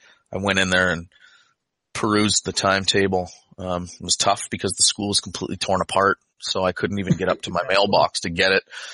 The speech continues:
Speaker 1: So I had to <laughs> troubleshoot, go through a, find a computer somewhere I could get on and backdoor through, uh,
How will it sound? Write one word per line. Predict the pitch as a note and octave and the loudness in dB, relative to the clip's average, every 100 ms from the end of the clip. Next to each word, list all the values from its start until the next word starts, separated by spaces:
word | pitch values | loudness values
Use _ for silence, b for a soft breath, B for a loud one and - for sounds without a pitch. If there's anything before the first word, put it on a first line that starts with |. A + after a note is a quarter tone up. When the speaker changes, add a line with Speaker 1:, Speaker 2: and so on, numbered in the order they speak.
| B - | B 2
Speaker 1:
So | G2 | 2
I | |
had | G2 | 0
to | - F2 | -2 -4
<laughs> | - - - - - _ - | -4 -6 -16 -16 -20 _ -2
troubleshoot, | - A2+ A2+ - - G#2 - - | 2 4 4 4 4 2 -2 0
go | G#2+ | 0
through | - G#2+ G2 | 2 2 2
a, | F2+ - _ _ - | 2 -4 _ _ -2
find | A2 G#2 | 0 0
a | |
computer | - F#2+ - A2 A2 | -2 -4 -2 0 2
somewhere | - G2 G2 G2 | 2 0 0 2
I | F#2 F#2 | 2 0
could | F#2+ | 0
get | F#2+ F#2+ | 0 2
on | F#2 | 0
and | F2+ F2 | -2 0
backdoor | F#2 F#2 - G#2 G2+ G2+ F2+ | 0 0 0 0 4 2 0
through, | - G2+ F#2+ F2+ | -4 -4 -2 -2
uh, | F2 | -2